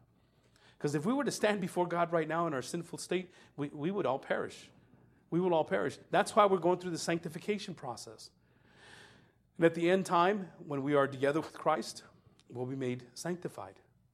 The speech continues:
See, all of us have fallen short of the glory of God. All of us. We've all sinned, and none of us are righteous. And because God sent Jesus Christ to die on the cross for those that are his, his righteousness was put on you.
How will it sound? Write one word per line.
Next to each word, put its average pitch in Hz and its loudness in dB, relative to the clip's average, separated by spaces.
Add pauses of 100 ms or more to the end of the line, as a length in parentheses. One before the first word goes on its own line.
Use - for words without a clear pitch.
(420)
See, - -2
all 214 8
of 202 6
us 139 0
have 143 -4
fallen 143 6
short 143 -2
of 120 -8
the 120 -6
glory 110 -4
of 95 -10
God. 92 -10 (400)
All 185 4
of 120 -4
us. - -16 (280)
We've 165 2
all 202 6
sinned, 98 -4 (460)
and 135 -2
none 160 2
of 147 0
us 123 -4
are 120 -2
righteous. 120 -6 (360)
And 135 -2
because 156 4 (200)
God 165 4
sent 175 -2
Jesus 160 -8
Christ 127 0
to 123 -12
die 123 0
on 151 -4
the 170 -6
cross 123 -6
for 127 -10
those 123 -4
that 147 -4
are 147 -6
his, 113 -6 (300)
his 143 -2
righteousness 131 0
was 107 -14
put - -10
on 113 -8
you. 101 -12